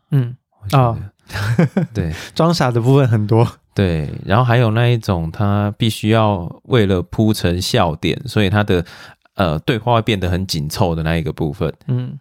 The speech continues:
Speaker 2: 也有这样子呈现。哦，这样子说起来，我好像也有看 Cindy 去推荐的一部戏耶。
Speaker 1: 嗯。
Speaker 2: 倒带人生啊，我终于把它看完了。
Speaker 1: 重启人生。
Speaker 2: 哦，哦，哦，对，对，重启人生。倒带人生是不是另外一部啊？
Speaker 1: 好像是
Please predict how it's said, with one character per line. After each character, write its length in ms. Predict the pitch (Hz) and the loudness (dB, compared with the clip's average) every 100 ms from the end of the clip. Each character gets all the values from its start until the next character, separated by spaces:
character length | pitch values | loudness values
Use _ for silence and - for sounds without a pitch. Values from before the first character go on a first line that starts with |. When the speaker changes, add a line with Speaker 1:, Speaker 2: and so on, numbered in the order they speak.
| - | -6
Speaker 2:
也 380 | 87 73 - _ | -4 -4 -8 _
有 180 | 98 87 | -2 0
这 80 | 104 | 0
样 80 | |
子 80 | 90 | -2
呈 240 | 90 73 76 | -6 -8 -8
现。 180 | 85 78 | -8 -2
哦， 160 | 135 - - | -4 -4 -6
这 120 | - | 0
样 80 | 196 | 2
子 80 | 147 | 2
说 220 | 135 170 | 0 0
起 140 | 180 | 0
来， 100 | 85 | 0
我 100 | 90 | 2
好 120 | 127 101 | 2 2
像 120 | 147 | 2
也 80 | 123 | 2
有 220 | 98 95 - - | 2 -2 -10 -12
看 220 | - 139 123 | -6 -4 -2
Cindy 400 | 120 120 101 85 | -4 0 -2 0
去 160 | 110 | -2
推 220 | - 98 | 0 0
荐 160 | 95 95 | 0 0
的 100 | 87 | 0
一 60 | 85 | -2
部 180 | 98 | -4
戏 160 | 90 90 | -4 -4
耶。 160 | 76 - _ _ - | -4 -6 _ _ -4
Speaker 1:
嗯。 260 | 123 165 - | -2 -4 -4
Speaker 2:
倒 160 | 127 113 | -4 0
带 180 | 110 | 0
人 300 | 92 85 85 | 0 0 -2
生 180 | 85 85 82 | -2 -2 -2
啊， 180 | 76 - _ | -4 -8 _
我 60 | 113 | 0
终 140 | 147 | 2
于 40 | 151 | 2
把 100 | 104 | 2
它 100 | 120 | 0
看 240 | - 113 | 0 -2
完 180 | 82 60 | -2 -4
了。 240 | 57 53 - _ - | -8 -10 -12 _ 0
Speaker 1:
重 260 | 131 156 | 0 0
启 280 | 170 - 107 | -2 -2 0
人 280 | 104 107 110 | 0 0 0
生。 320 | - 113 117 | 0 0 0
Speaker 2:
哦， 100 | 113 | 0
哦， 220 | 110 - 113 | 0 2 2
哦， 60 | |
对， 100 | 110 101 | 2 0
对， 260 | 113 98 | 0 0
重 240 | 85 92 92 | -2 -4 -4
启 160 | 90 | -6
人 120 | 87 90 | -6 -6
生。 80 | 101 | -2
倒 100 | 127 | -2
带 120 | 120 | 2
人 120 | 98 | 0
生 140 | 98 101 | 2 0
是 80 | 104 | 0
不 80 | |
是 100 | 95 | -2
另 120 | 95 92 | -2 0
外 120 | 87 | -2
一 60 | |
部 160 | 82 82 | -2 -4
啊？ 160 | 69 - _ _ _ | -6 -10 _ _ _
Speaker 1:
好 140 | 117 | -4
像 260 | 107 139 135 | 0 0 0
是 480 | - 147 131 120 | 0 0 0 -2